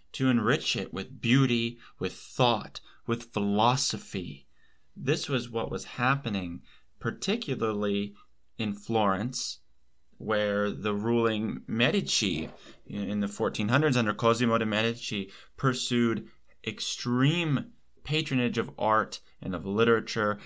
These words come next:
and of book collecting and of translating, all the way to the foundation of what is known as the Neoplatonic Academy, the, the, an academy which focused on reinterpreting Plato from ancient Greek texts.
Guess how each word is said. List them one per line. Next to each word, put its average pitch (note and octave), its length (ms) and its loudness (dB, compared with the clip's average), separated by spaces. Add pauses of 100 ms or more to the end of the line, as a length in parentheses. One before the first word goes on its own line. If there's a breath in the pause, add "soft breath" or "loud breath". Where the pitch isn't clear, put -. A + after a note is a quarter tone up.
(120)
and G2+ 100 -4
of F2+ 260 -8
book - 280 2
collecting F#2+ 840 -2 (300 loud breath)
and G2 180 0
of G2 100 -6
translating, A2+ 1160 2 (380 soft breath)
all A#2 200 2
the A#2+ 60 4
way A2 180 2
to G#2 100 -8
the G#2+ 120 -6
foundation G#2 720 -2
of F#2+ 220 -6
what F#2+ 200 -2
is F#2+ 100 -6
known F#2+ 240 0
as F#2+ 140 -4
the G#2 80 0
Neoplatonic G#2 920 0
Academy, A#2+ 640 -2 (360 loud breath)
the, G2 480 0
the, F#2 340 -6
an G2+ 80 -2
academy G#2+ 560 -2
which G#2 200 -4
focused A2 640 -2 (280 loud breath)
on G2+ 520 2
reinterpreting A#2+ 1040 2 (420)
Plato C#3+ 520 4 (200)
from A2+ 180 2
ancient G#2 340 0
Greek G2 300 -4
texts. - 680 -10